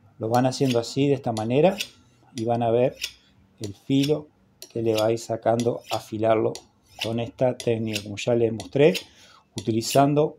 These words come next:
un pocillo, la parte de abajo. Después gira nuevamente y circular hacia afuera, circular hacia afuera, nuevamente, lo hacemos del otro lado, después giramos nuevamente el cuchillo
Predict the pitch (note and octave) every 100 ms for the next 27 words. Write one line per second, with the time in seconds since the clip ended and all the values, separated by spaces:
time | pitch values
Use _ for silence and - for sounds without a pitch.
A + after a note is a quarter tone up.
0 | - C3 B2 A#2 - E3+ - F#3 - _
1 | - - A2+ - B2 B2 - C3+ - -
2 | A2 G#2 G2+ - - - G#2 - A#2+ D3
3 | D3 C3+ B2+ B2 C3+ D#3+ G3+ G3+ - _
4 | _ _ B2 D#3 F#3+ - _ - A#2+ A#2
5 | A#2+ A#2 C3 - - - A#2+ - - -
6 | G#2 - _ _ - A2+ - G#2+ A2 C3
7 | - _ _ - - - - - - A2+
8 | G#2+ - C3+ D#3 F#3+ - - - - -
9 | - - - A#2+ A2+ A#2 C#3+ E3 F#3+ -
10 | - _ _ _ G#2+ - A#2+ A#2+ A#2 A#2
11 | - A2 B2 D#3+ F#3+ - - - - -
12 | - _ _ G#2 - A2+ - A#2+ C3 C#3
13 | B2+ B2 A#2+ A#2 A2+ D3+ D#3+